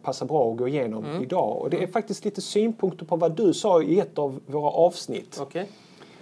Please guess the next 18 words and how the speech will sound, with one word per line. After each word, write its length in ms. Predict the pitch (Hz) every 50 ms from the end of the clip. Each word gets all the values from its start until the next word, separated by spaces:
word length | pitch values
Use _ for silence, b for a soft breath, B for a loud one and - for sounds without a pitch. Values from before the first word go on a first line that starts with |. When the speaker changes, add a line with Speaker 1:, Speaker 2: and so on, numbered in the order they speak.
| B B B B B B -
Speaker 1:
Eh, 120 | - 127 120
som 200 | 113 - 151 123
handlade, 480 | - 135 151 160 160 156 147 135 131
ja, 300 | 98 143 160 175 175 170 160 - - -
det 100 | - 160
var 100 | 160 -
på 160 | - - 170
slutet 680 | 156 - - - - 220 262 226 175 - - 151 - 165
av 100 | 147 156
avsnittet, 840 | 170 180 165 - - 156 127 117 - - 120 - - - - - -
där 180 | - 143 143 143
vi 100 | 143 139
kom 220 | 143 - 165 170
in 220 | 170 165 143 135 131
och 80 | 131
nuddade 360 | 135 143 151 151 147 143 143 151
vid 220 | 160 170 151 131
det. 320 | 131 156 139 113 113 113